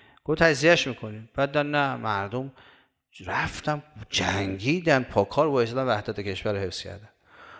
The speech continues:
گفتن خب پس باید ترور کنیم، اصل کاری‌ها رو زدن، نماینده‌های مجلس و رئیس جمهور و وزیر و چقدر از بزرگان و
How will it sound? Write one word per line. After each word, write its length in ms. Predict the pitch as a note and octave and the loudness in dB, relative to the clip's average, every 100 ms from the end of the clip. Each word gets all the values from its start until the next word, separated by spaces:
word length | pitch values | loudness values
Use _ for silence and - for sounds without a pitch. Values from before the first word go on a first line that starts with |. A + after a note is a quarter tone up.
| - - | -16 -2
گفتن 280 | C#3+ - | -2 0
خب 140 | F3 D#3 | -2 -2
پس 220 | - A#2 | -4 -2
باید 200 | - C#3 | -2 0
ترور 320 | - B2 C3+ | 2 2 2
کنیم، 260 | - F2 F#2 | 0 -4 -4
اصل 300 | F#2 - G2 | -6 -4 -4
کاری‌ها 400 | - G2 G#2 G#2+ | -2 0 0 -2
رو 180 | G2 F#2+ - - - | -4 -10 -18 -20 -4
زدن، 420 | C3+ G3 F#3+ F#3 | 4 6 6 2
نماینده‌های 520 | E3+ D#3 C#3+ C#3 D3 | 2 2 2 2 0
مجلس 500 | D3 B2 A2+ B2+ - | 2 0 0 -2 0
و 80 | A#2 | 2
رئیس 220 | G#2+ G2+ | 2 0
جمهور 340 | - G#2 A#2+ | -4 -4 0
و 100 | A#2 | 2
وزیر 520 | G#2 G2 F#2+ A2 A#2 A2 | 4 2 0 -4 -2 -2
و 80 | G#2+ | -4
چقدر 720 | - D#3 D#3 - C#3+ E3 F3+ | 0 0 -2 0 2 4 2
از 200 | C3+ B2+ | 2 2
بزرگان 600 | B2 A#2 A#2 A2+ B2+ C#3 | 0 2 2 2 2 2
و 160 | C3 | 2